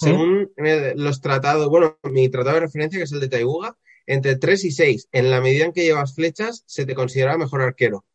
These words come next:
Speaker 2: ¿vale? Pero entre tres y seis en la mano de arco eran lo más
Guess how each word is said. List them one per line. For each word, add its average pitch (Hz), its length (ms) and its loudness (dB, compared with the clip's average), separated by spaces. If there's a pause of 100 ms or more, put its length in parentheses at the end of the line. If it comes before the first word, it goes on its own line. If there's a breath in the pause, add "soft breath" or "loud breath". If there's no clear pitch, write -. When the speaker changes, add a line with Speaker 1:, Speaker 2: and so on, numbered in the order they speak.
(360)
Speaker 2:
¿vale? 139 320 0
Pero 160 160 0
entre 135 300 0
tres 160 240 -6
y 185 60 -4
seis 170 280 -4
en 160 100 -2
la 147 100 -4
mano 139 200 -2
de 131 60 0
arco 151 240 -6
eran 156 220 -2
lo 139 120 -2
más 139 540 -6